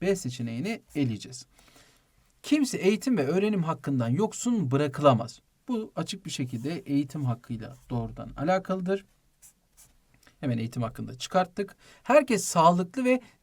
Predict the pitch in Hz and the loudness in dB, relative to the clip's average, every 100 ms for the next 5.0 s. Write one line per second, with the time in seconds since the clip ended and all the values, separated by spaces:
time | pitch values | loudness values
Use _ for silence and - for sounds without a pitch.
0 | - 160 175 175 226 269 262 247 247 240 | 0 4 4 4 4 2 2 2 2 2
1 | 233 220 208 185 170 147 123 120 107 120 | 0 2 4 4 2 -2 0 -2 -2 -6
2 | 147 156 123 - 123 123 127 131 127 190 | -6 -4 -6 -4 -2 0 0 -4 -6 -4
3 | 220 214 160 156 156 202 208 175 151 123 | -2 -2 -2 -4 -4 -4 -6 -4 -4 -4
4 | 120 120 113 117 117 - 170 175 202 | -6 -6 -6 -8 -10 -2 -2 -2 -8